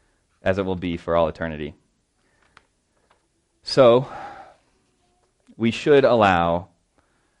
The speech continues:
the glow on Moses' face to strike fear into our hearts,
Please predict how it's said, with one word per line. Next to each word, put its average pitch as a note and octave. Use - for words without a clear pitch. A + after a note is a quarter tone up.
the G2
glow G2
on G2
Moses' F#2
face F2+
to -
strike -
fear F2+
into E2
our D#2
hearts, D2+